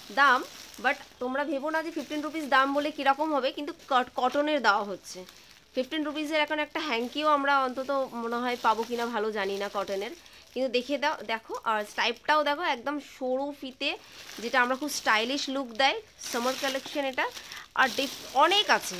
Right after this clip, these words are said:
different different color, দেখে নাও, সব printed। আমি night shoot দেখাচ্ছি, night dress। আচ্ছা, আহ, night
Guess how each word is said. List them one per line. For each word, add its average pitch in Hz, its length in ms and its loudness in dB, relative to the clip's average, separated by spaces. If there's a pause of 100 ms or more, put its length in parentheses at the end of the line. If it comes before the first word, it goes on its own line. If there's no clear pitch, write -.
(460)
different 294 360 -4
different 285 320 -4
color, 185 260 -2 (100)
দেখে 233 220 -6
নাও, 156 120 -10 (1000)
সব 330 220 0
printed। 247 380 0 (560)
আমি 269 140 -2
night 294 260 6
shoot 330 240 -4 (120)
দেখাচ্ছি, 294 400 0
night 240 320 0
dress। 320 200 -4 (520)
আচ্ছা, 190 320 -6
আহ, 208 1120 -8
night 240 220 -4